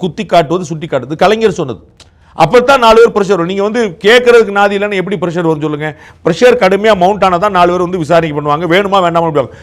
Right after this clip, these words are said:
சி பி ஐ விசாரணை வேண்டாம், லோக்கல் போலீஸ் விசாரணைக்காவது ஒத்துக்கணும்ல. அப்ப ப்ரெஷரே மவுண்ட் ஆகாத போது, நீங்க பள்ளிக்கரணை சதுப்பு நிலத்தை விஷயத்தை நாங்க போட்டிருந்தோம். முத முதல்ல வந்து அது நம்ம அறப்போர் இயக்கம் அதை எழுப்புனாங்க, நாங்க போட்டிருந்தோம். பிறகு எல்லா கட்சியிலும் அது எடுத்தாங்க. அது எடுத்தா தானே நல்லதா பொழுதாங்கிற ஒரு பதில் வரும், அதுல ஒரு டிரான்ஸ்பரன்சி வரும்.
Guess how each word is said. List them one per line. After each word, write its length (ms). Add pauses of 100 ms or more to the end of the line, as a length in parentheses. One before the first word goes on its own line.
(160)
சி 100 (100)
பி 60
ஐ 80
விசாரணை 360
வேண்டாம், 240 (120)
லோக்கல் 300
போலீஸ் 200
விசாரணைக்காவது 480
ஒத்துக்கணும்ல. 440 (340)
அப்ப 220
ப்ரெஷரே 380
மவுண்ட் 240
ஆகாத 280
போது, 160 (500)
நீங்க 200
பள்ளிக்கரணை 500
சதுப்பு 240
நிலத்தை 260
விஷயத்தை 320
நாங்க 240
போட்டிருந்தோம். 440
முத 160
முதல்ல 160
வந்து 180
அது 80 (160)
நம்ம 180
அறப்போர் 300
இயக்கம் 240
அதை 80
எழுப்புனாங்க, 400
நாங்க 180
போட்டிருந்தோம். 340 (340)
பிறகு 260
எல்லா 120 (120)
கட்சியிலும் 320
அது 120
எடுத்தாங்க. 300 (320)
அது 200
எடுத்தா 260 (100)
தானே 240
நல்லதா 280 (100)
பொழுதாங்கிற 420
ஒரு 100
பதில் 220
வரும், 180
அதுல 180
ஒரு 120
டிரான்ஸ்பரன்சி 560
வரும். 180